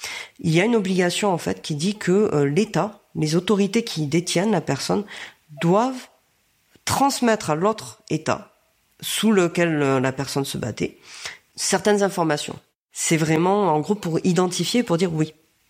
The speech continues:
on a bien cette personne-là avec nous. » Donc, nous, on aide, en fait, avec le Bureau national d'information.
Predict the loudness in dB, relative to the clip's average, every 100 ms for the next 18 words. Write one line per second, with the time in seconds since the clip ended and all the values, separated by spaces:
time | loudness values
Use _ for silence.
0 | _ 2 2 2 -2 -4 -10 -12 -2 -2
1 | -2 -4 -4 -2 0 -2 -8 -6 -4 -2
2 | -4 -6 -8 _ _ _ _ -2 0 0
3 | -4 _ _ _ 4 6 6 2 -4 _
4 | _ _ 2 6 6 4 2 0 -2 -2
5 | -2 -4 -4 0 0 0 -2 -4 -12 -14
6 | _ -4 2 4 6 4 2 0 2 4
7 | 2 0 0 2 2 0 -2 -2 -2 -4
8 | -6